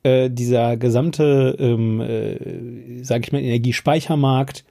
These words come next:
derzeitig stark beforscht und viele Leute haben dann großes Interesse. Aber selbst, wenn man das mal ganz kurz ausklammert, ja, darf man bitte auch immer,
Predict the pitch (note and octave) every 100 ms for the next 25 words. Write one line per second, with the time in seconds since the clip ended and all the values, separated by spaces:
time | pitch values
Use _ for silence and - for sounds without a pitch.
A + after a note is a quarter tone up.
0 | - C3 D3 - C3+ B2+ B2+ - - -
1 | C3+ C#3 - - - D#3+ F#3+ G3 - A#2+
2 | - F#3 E3 C#3 B2+ C3 B2+ A#2 A#2+ A#2
3 | A2+ A2 A2+ - A2 G2+ F#2 C3 D#3+ E3
4 | B3+ - - - - - - F#3 F#3 F#3+
5 | E3+ G3+ G3+ - F3+ F#3 G3+ - - F2+
6 | - - _ - - - - B2+ F3 -
7 | _ C#3+ E3+ G#3+ F#3+ F#3+ F3+ E3 D3+ D#3+
8 | E3 D#3